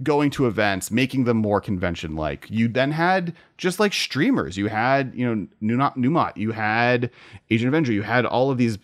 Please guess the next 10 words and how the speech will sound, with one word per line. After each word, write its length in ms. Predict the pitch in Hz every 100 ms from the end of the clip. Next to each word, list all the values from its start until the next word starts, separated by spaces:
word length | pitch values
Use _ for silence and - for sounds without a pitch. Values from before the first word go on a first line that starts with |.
| -
these 360 | 104 104 101
guys 420 | 92 107 113 117 104
and 80 |
girls 320 | 101 120 117 -
playing 360 | - 107 104
content 580 | - 113 107 117 101 - -
on 260 | 104 101
Talia 240 | 92 110 113
Vess 260 | 131 92 -
on 600 | 110 107 107 107 104